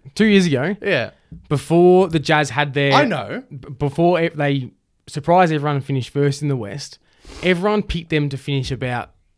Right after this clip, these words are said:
Speaker 1: between
Speaker 2: Yeah.
Speaker 1: sixth and tenth in the West.
Speaker 2: Yes.
Speaker 1: In a stacked West, sixth and tenth. Sixth and tenth.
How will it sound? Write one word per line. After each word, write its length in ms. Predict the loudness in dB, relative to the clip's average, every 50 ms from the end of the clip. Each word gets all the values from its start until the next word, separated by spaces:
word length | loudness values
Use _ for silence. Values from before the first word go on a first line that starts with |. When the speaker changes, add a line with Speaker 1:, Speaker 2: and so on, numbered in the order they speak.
| _ _ _ -20 _ _ _ -20 -16 -12
Speaker 1:
between 640 | -10 -10 -8 -8 -6 -4 -4 -4 -4 -4 -6 -8 -12 _ _ _ _ -8
Speaker 2:
Yeah. 120 | -4 -4 -4
Speaker 1:
sixth 180 | -4 -4 -2
and 140 | -2 -4 -2
tenth 280 | -4 -6 -6 -6 -6 -6
in 80 | -6
the 80 | -6 -6
West. 360 | -8 -12 -14 -18 -18 -14 -8
Speaker 2:
Yes. 320 | -6 -6 -4 -4 -8 -12 -12 _ _ _
Speaker 1:
In 120 | -8 -6 -6
a 60 | -6
stacked 320 | -2 2 2 2 2 0 -2
West, 220 | -4 -4 -4 -4
sixth 220 | -8 -10 -10 -10 -10
and 100 | -10 -10
tenth. 320 | -12 -16 -18 -20 -20 -20 _ _ _ _ -20
Sixth 300 | -16 -14 -14 -14 -12 -12
and 160 | -12 -12 -10
tenth. 280 | -12 -14 -16 -16 -20